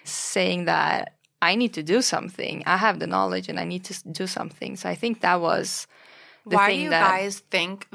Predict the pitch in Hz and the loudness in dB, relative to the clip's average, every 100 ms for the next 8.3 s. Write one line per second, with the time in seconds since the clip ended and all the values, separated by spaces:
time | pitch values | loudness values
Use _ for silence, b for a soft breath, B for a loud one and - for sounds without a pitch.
0 | 185 170 160 - 175 - - - 190 185 | 0 0 0 -2 -4 -6 -10 -4 -2 -2
1 | 190 - 170 165 - 156 165 190 190 175 | -6 -6 -6 -6 -2 -2 -2 -6 -4 -4
2 | 160 - 170 - 160 170 170 - 160 156 | -4 -2 0 0 2 0 -2 -10 -8 -2
3 | 151 160 160 143 - 196 _ _ - 185 | -2 -2 -6 -6 -6 -14 _ _ -6 -2
4 | 185 175 190 202 196 190 180 - - 180 | 4 2 2 -6 -8 -4 -4 -4 -6 -6
5 | 156 - - - 185 - 190 202 185 180 | -4 -2 -2 -4 -4 -4 -4 0 4 4
6 | - b b b b 202 202 170 170 175 | 2 b b b b -4 0 0 0 -4
7 | 160 165 156 170 160 156 165 160 165 165 | -4 -4 -4 2 2 2 -4 -4 -2 0
8 | 160 160 | -2 -8